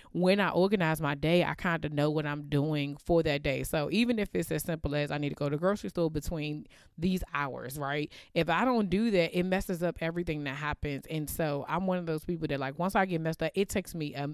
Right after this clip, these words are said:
a minute to get, like, back on track, and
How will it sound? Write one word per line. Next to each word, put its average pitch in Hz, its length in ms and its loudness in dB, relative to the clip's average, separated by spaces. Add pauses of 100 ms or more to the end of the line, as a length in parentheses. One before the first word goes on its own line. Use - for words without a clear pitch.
(140)
a 160 100 0
minute 147 500 -2
to 160 100 -2
get, 143 240 -4
like, 135 260 -10 (560)
back 156 420 -4
on 135 160 -8
track, - 460 -10
and 156 400 -2